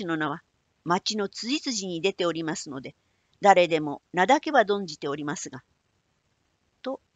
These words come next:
若侍のほとんどが皆それを知っているような口ぶりだった。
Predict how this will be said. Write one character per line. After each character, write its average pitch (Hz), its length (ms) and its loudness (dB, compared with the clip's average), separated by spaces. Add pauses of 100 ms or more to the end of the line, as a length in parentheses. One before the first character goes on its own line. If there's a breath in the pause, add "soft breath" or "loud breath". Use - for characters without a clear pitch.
(100)
若 233 260 4
侍 202 460 4
の 170 120 -4
ほ 202 80 -12
と 269 220 -2
ん 233 80 -4
ど 175 120 -6
が 156 140 -10 (460)
皆 254 300 2
そ 269 160 -2
れ 254 100 -2
を 240 80 2
知 226 160 -4
っ 214 40 -18 (120)
て 262 140 -4
い 247 40 -6
る 233 120 -6
よ 214 160 0
う 175 80 -4
な 151 120 -6
口 - 260 -14
ぶ 160 100 -10
り 147 100 -12
だ 135 120 -8
っ - 60 -14 (140)
た。 - 140 -18